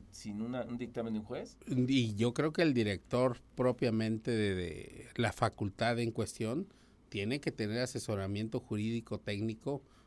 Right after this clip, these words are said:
Speaker 2: para no equivocarse en ello, porque de ello depende también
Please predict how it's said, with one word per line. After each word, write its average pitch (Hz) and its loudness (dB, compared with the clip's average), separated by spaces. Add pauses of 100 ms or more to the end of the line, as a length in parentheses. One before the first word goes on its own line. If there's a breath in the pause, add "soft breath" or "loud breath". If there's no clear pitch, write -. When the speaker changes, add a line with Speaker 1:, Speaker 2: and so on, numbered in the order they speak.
(120 soft breath)
Speaker 2:
para 101 -2
no 104 -4
equivocarse 117 -2
en 104 0
ello, 147 -2 (420 soft breath)
porque 107 2
de 113 4
ello 156 4
depende 143 2
también 143 4